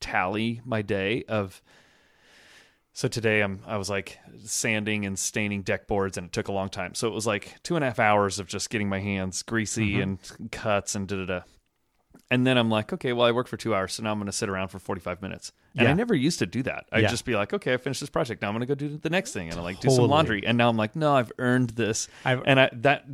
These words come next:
Speaker 1: never used to
Speaker 2: for
Speaker 1: happen.
Speaker 2: my mental health, I need to sit and veg out
Speaker 1: Yes.
Speaker 2: on my phone.
Speaker 1: I know.
Speaker 2: Yeah.
Speaker 1: And I'm like, "When did this happen?" L-, like, today, um, Annie was watching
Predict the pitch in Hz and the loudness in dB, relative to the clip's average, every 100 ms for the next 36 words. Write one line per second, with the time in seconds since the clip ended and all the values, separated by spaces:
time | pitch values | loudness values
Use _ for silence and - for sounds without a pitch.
0 | 123 135 143 131 139 127 123 143 127 127 | -8 0 2 2 -2 -2 4 6 6 6
1 | 139 139 131 120 113 117 110 101 95 131 | 4 4 4 4 4 0 -2 -4 -4 -6
2 | 127 101 104 160 107 170 104 98 - 90 | -6 -2 2 6 8 6 6 0 -2 0
3 | 95 170 240 139 139 147 139 135 - - | 4 6 6 6 6 6 4 0 -2 -14
4 | 147 277 349 359 285 185 226 123 98 98 | -4 -2 0 0 -2 0 0 0 -2 -6
5 | _ - 135 131 139 127 156 139 131 127 | _ -4 -2 2 2 2 2 4 4 4
6 | - 76 110 101 95 95 110 104 104 98 | 0 -6 -2 -2 -4 -8 -6 -4 -2 -2
7 | 101 101 - 104 98 | 2 2 2 -2 -4